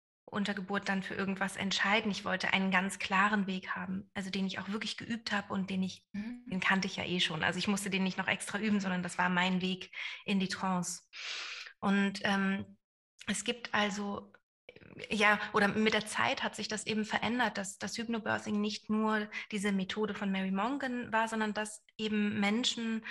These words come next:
Speaker 1: ähm, das unterschiedlich praktiziert haben und ihr unterschiedliches, ähm, daraus entwickelt haben.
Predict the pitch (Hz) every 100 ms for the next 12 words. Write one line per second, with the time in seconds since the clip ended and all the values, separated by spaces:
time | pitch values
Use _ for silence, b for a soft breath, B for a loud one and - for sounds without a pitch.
0 | B B B B 220 214 214 208 226 262
1 | 240 226 208 - 220 208 214 - 226 233
2 | - 180 180 175 180 B B 202 202 202
3 | 220 220 226 226 220 214 208 214 214 202
4 | - - 202 196 196 196 190 190 190 196
5 | 202 190 233 196 185 - - 185 190